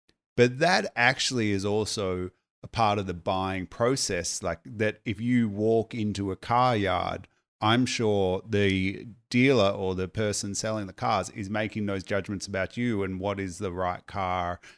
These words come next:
And there's a whole bunch of, like, I guess, judgment and, and also possible prejudice that is stopping people getting the best buying experience. It's possible that you being online help remove.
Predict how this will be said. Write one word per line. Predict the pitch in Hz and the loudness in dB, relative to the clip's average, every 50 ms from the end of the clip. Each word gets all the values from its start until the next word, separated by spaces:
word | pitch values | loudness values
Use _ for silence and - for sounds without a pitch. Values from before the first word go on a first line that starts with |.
| _ _ - | _ _ -6
And | 107 107 107 | -2 0 0
there's | 110 110 107 | 0 2 2
a | 117 104 | 2 2
whole | 101 123 127 135 131 127 120 | 4 4 4 6 6 4 2
bunch | 104 90 101 101 107 101 - - | 0 0 0 0 0 -2 -4 -4
of, | 107 98 90 87 | -4 -6 -6 -6
like, | 90 87 87 - - - _ _ _ _ _ _ _ _ _ _ _ _ _ _ _ _ _ _ _ _ _ 107 | -6 -6 -6 -8 -10 -20 _ _ _ _ _ _ _ _ _ _ _ _ _ _ _ _ _ _ _ _ _ -6
I | 107 104 | -6 -2
guess, | 104 127 113 - - - _ - | 0 0 -2 -2 -4 -8 _ -2
judgment | - 123 120 123 117 - 123 113 104 104 | 2 4 4 4 4 2 0 2 2 2
and, | 101 104 101 - - - - - | 0 -2 -4 -6 -16 -20 -10 -4
and | 120 104 101 | -4 -2 0
also | 107 113 120 123 117 - - 113 101 98 98 95 95 95 92 87 _ _ _ _ _ _ _ _ _ _ _ _ - | 0 0 0 0 0 -2 0 2 2 4 4 4 2 2 0 -2 _ _ _ _ _ _ _ _ _ _ _ _ -8
possible | - - 165 185 185 - 196 147 127 120 107 95 | 2 4 4 4 6 2 -2 0 0 0 0 0
prejudice | - - - 123 143 135 - 131 104 98 92 87 - - | -2 2 4 4 4 4 2 0 2 2 0 0 -2 -4
that | - 104 107 104 101 | 0 2 2 4 4
is | 107 101 98 - | 2 0 2 2
stopping | - - - 127 123 123 - 127 113 104 | 0 2 4 4 4 4 4 0 -2 0
people | 110 110 107 104 104 101 | 0 0 0 0 -2 -2
getting | 98 107 104 98 101 104 98 | 0 2 0 2 2 0 -2
the | 98 | -4
best | 87 95 101 98 - - - | -2 -2 -2 -2 -2 -4 -6
buying | 101 95 92 92 92 95 95 | -4 -2 -2 -2 -2 -4 -4
experience. | 98 - - - - - 101 95 90 90 - | -6 -8 -10 -14 -8 -6 -6 -6 -6 -6 -8
It's | - - | -12 -10
possible | - 135 135 131 - - - 101 90 | -2 -2 -2 -2 -2 -6 -6 -10 -8
that | 87 101 101 98 - 107 | -6 -6 -8 -8 -6 -6
you | 107 113 117 110 107 | -6 -4 -2 -4 -4
being | 101 92 107 101 101 101 98 98 101 | -4 -4 -4 -2 -2 -2 -2 -4 -6
online | - - 107 95 95 95 101 110 110 107 104 104 98 92 92 95 - | -6 -6 -6 -6 -4 -4 -2 -2 -2 0 -2 -2 -4 -6 -8 -10 -12
help | - - 117 110 101 101 - _ - | -14 -10 -6 -4 -4 -6 -6 _ -8
remove. | 104 92 85 87 101 110 123 123 - - - 98 101 - - | -8 -8 -6 -4 -4 -2 -2 -2 -4 -6 -10 -16 -18 -20 -20